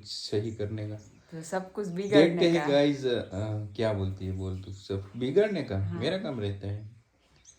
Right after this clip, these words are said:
Speaker 2: कपड़े कभी वारता नहीं है ये। <laughs> પહેરી પહેરીને કાઢીને આ ખુરશી પર ઢગલો કરી દઈ।
Speaker 1: હું
Speaker 2: એ
Speaker 1: કરી દઉં
Speaker 2: રીતે।
Speaker 1: છું। गाइस, सबसे पहले अभी जो बेबी है ना, उसकी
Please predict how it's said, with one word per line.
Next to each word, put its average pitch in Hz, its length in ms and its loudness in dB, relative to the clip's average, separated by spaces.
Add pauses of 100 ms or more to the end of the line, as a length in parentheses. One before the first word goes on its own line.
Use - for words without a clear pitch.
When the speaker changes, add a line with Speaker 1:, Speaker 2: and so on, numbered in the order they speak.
(1300)
Speaker 2:
कपड़े 240 320 -2
कभी 214 340 -2
वारता 214 420 0
नहीं 180 320 -2
है 165 220 -8
ये। 165 140 -12 (540)
<laughs> - 280 -12 (2250)
પહેરી 202 300 -4
પહેરીને 208 280 -4
કાઢીને 185 600 -4
આ 175 80 -2
ખુરશી 185 340 -6
પર 160 140 -6
ઢગલો 165 340 -2
કરી 160 180 -4
દઈ। 147 180 -10 (1400)
Speaker 1:
હું 139 240 0
Speaker 2:
એ - 80 0
Speaker 1:
કરી 123 240 2
દઉં 110 240 0
Speaker 2:
રીતે। - 80 -6
Speaker 1:
છું। - 380 2
गाइस, - 440 8
सबसे - 300 4
पहले 131 300 4 (560)
अभी 104 160 0
जो 107 160 0
बेबी 117 300 6
है 131 80 4
ना, 127 100 0
उसकी 107 640 -2